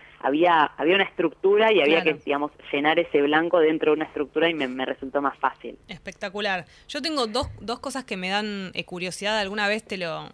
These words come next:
Speaker 2: te lo he preguntado. Primero es cómo elegís el equipo para
Speaker 1: Sí.
Speaker 2: laburar, porque vos sos, también sos alguien que está presente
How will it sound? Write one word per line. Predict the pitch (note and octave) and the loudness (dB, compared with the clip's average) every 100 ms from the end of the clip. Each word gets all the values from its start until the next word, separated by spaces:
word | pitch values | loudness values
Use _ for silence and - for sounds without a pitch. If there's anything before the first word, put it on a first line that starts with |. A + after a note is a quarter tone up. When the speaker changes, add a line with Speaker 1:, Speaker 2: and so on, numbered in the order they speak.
| - | -16
Speaker 2:
te | - F3+ | -10 -6
lo | |
he | G3 | -4
preguntado. | A3 G3 F#3+ A#3+ A#3+ | -4 -6 -2 -2 -2
Primero | A3 C#4+ E4+ | -4 0 2
es | D4+ | 0
cómo | C#4+ C#4+ C#4 | -2 0 2
elegís | C4 F#3 - A#3 B3+ | 2 0 -2 0 2
el | G3+ | 0
equipo | E3 G#3+ G3 G3 G#3+ A3+ _ _ _ - | 0 -4 -2 -2 -2 -4 _ _ _ -2
para | F3+ E3+ | 2 4
Speaker 1:
Sí. | |
Speaker 2:
laburar, | E3 E3 F#3 G3+ A#3 - _ _ | 2 2 2 4 2 -2 _ _
porque | - F3 D#3+ F3 D#3+ E3 - - - | -2 -2 0 0 0 -2 -8 -10 -4
vos | G#3 | -2
sos, | A3+ | 0
también | A3 F#3+ G#3+ A3+ G#3+ | 2 2 2 0 0
sos | G3+ G#3 | -2 0
alguien | A3 | 0
que | G3 | 0
está | E3+ G#3 | 0 0
presente | F#3+ D#3 B3 G#3+ F3 D#3+ | 0 0 0 0 -2 -4